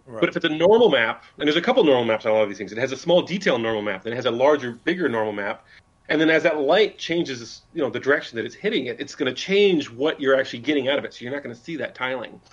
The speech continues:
Speaker 2: So we were able to, dec-, you know, by definition, define a visual, a high fidelity visual target that was actually very low in terms of,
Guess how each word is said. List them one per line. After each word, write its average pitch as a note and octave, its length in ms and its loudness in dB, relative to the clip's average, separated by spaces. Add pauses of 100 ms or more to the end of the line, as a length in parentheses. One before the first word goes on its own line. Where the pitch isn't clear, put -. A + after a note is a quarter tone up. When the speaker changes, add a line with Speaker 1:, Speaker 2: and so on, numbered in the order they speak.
(420)
Speaker 2:
So E3+ 160 2
we D#3+ 140 6
were F3+ 100 6
able E3 200 4
to, D3+ 120 -2
dec-, C#3 400 -8
you D3 80 0
know, A2+ 300 -2 (680)
by F3+ 200 2
definition, D3 640 0
define D#3+ 540 -2
a B2 260 -6
visual, C#3+ 460 -2
a B2 100 2
high G#3 340 0
fidelity D#3 460 2
visual D#3+ 260 -2
target B2 340 0 (120)
that C3+ 180 0
was C3+ 180 -4
actually C3 280 -4
very B2 260 0
low B2 400 0
in A2 100 -4
terms G#2 300 -4
of, F#2+ 200 -8